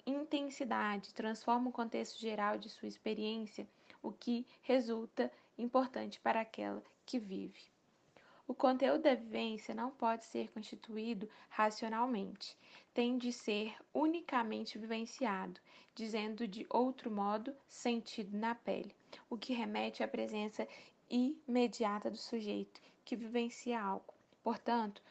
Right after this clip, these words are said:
toda vivência é minha vivência. O corpo sente através da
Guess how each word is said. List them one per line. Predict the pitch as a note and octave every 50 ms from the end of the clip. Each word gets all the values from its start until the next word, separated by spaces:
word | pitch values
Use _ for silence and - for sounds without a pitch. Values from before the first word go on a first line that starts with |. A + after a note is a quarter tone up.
| - _ _
toda | - B3 B3 A3+ D4+ C4
vivência | B3 A#3 G#3 A3 A3 A3+ A3 G#3+ G#3+ G3+ - - G#3+ - - - - _ _ _ _ -
é | G#3+ A3+ - - -
minha | G#3 G#3+ G#3+ G#3+ G#3 G3+ G3+ G3 F#3+ F3+ - _ -
vivência. | G3 G#3+ G#3 G3 F#3+ E3 - - - - - - - - - -
O | - A#3+
corpo | - - B3+ B3 C4 B3+ - - B3
sente | - - A#3 A3+ A3+ A3+ - A3+
através | A3 - A3+ G#3+ G#3+ G3 G#3 G#3 A3 A3 G#3
da | - G#3 G#3